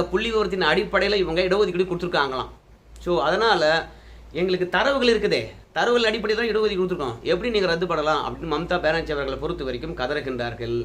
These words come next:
ஒரே விஷயம்தான், மதசார்பற்ற நாட்டுல மதத்தின் பெயரா இடஒதுக்கீடு வேண்டாம் என்பது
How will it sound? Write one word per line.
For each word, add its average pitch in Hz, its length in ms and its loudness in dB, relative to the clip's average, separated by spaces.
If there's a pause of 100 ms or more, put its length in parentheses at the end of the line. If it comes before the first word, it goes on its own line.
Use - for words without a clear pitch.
(340)
ஒரே 143 260 0
விஷயம்தான், 120 600 -2
மதசார்பற்ற 175 680 0
நாட்டுல 139 460 0 (800)
மதத்தின் 196 480 0
பெயரா 185 200 2
இடஒதுக்கீடு 165 520 0
வேண்டாம் 156 440 2
என்பது 127 380 -2